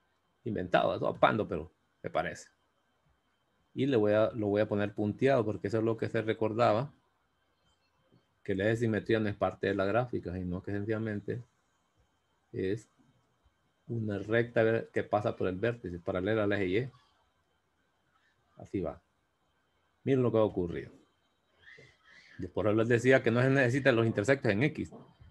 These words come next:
De repente a usted cuando llevó la clase le decía, "Nada, el intersecto en X",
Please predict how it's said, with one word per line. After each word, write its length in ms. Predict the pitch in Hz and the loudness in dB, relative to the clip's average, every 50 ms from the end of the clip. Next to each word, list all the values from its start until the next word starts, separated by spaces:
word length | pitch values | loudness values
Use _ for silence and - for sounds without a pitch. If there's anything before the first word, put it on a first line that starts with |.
| _ _ - - - - _ _ _ - - - _ _ _ - - - | _ _ -18 -18 -18 -18 _ _ _ -20 -20 -20 _ _ _ -20 -20 -8
De 160 | - 113 113 | -4 -2 0
repente 360 | 104 101 92 - 113 113 - | 0 2 2 2 2 4 6
a 40 | 131 131 | 6 6
usted 260 | 127 117 - 143 143 | 6 4 4 2 4
cuando 240 | - 120 113 104 98 | 4 2 2 4 4
llevó 240 | 98 95 98 104 120 | 4 4 4 6 6
la 160 | 131 135 135 | 6 4 4
clase 280 | - 147 147 147 151 135 | 4 4 4 4 4 4
le 80 | 127 | 2
decía, 200 | 127 117 139 139 | 2 4 4 4
"Nada, 540 | 139 143 151 165 165 165 165 160 160 151 147 | 6 8 8 8 10 10 10 10 8 8 8
el 80 | 139 131 | 6 6
intersecto 440 | 127 120 123 120 127 156 147 135 | 4 2 2 4 4 4 4 4
en 100 | 135 143 | 2 2
X", 420 | 156 156 - - - 95 87 - | 2 0 0 -2 -4 -6 -6 -8